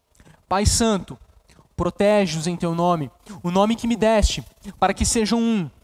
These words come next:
assim como somos um. Enquanto estava com eles, eu os protegi e os guardei no nome que me deste. Nenhum deles se perdeu, a não ser aquele que estava destinado à perdição,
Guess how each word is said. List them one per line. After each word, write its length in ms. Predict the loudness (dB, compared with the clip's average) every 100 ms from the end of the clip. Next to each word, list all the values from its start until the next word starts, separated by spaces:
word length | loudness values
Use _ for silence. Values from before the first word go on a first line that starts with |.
| -8
assim 440 | -4 -2 0 -2 0
como 200 | 0 0
somos 400 | -2 -2 -2 -4
um. 160 | -6 -12 _ _ _ _ _ _ _ -20 -20 -8
Enquanto 360 | -4 0 0 0
estava 340 | 0 0 0
com 200 | -2 0
eles, 400 | 0 0 -2 -4 -6 -8 -2
eu 240 | 0 0
os 160 | 0 -2
protegi 680 | -2 -2 -2 -2 -2 -2 -2
e 80 |
os 160 | -2 0
guardei 460 | 2 2 2 0 0
no 100 | 0
nome 240 | 0 -2
que 140 | -6
me 80 | -6
deste. 420 | -2 -2 -2 -8 -12 _ _ _ -20 -20 -16 -4
Nenhum 380 | -2 0 -2 0
deles 300 | 0 2 -2
se 100 | 0
perdeu, 380 | 0 0 0
a 60 | 0
não 120 | 0
ser 220 | 0 0
aquele 240 | 0 0 0
que 100 | -2
estava 240 | -2 -2
destinado 480 | -2 -2 0 0 0
à 20 |
perdição, 640 | -2 -2 -2 0 0 0